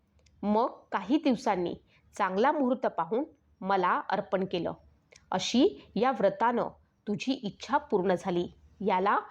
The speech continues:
हरितालिका व्रत असे म्हणतात. याचा विधी असा आहे,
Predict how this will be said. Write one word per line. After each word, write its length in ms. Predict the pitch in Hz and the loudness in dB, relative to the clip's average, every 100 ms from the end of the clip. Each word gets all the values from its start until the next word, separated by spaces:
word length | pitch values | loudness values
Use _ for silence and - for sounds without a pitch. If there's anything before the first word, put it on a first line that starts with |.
| - - | -20 -6
हरितालिका 600 | 240 233 240 320 330 247 | -2 0 2 2 2 0
व्रत 440 | 165 170 156 - - _ - | 0 0 0 -6 -20 _ -4
असे 220 | 190 262 | 0 2
म्हणतात. 420 | 240 185 185 - - - _ _ _ _ - - | 2 0 -2 -6 -6 -20 _ _ _ _ -20 -6
याचा 340 | 185 190 185 175 | 0 0 0 -2
विधी 420 | 185 226 208 214 269 _ - | 0 0 0 -4 -4 _ -6
असा 220 | 202 208 | -2 -2
आहे, 260 | 165 175 | -2 -8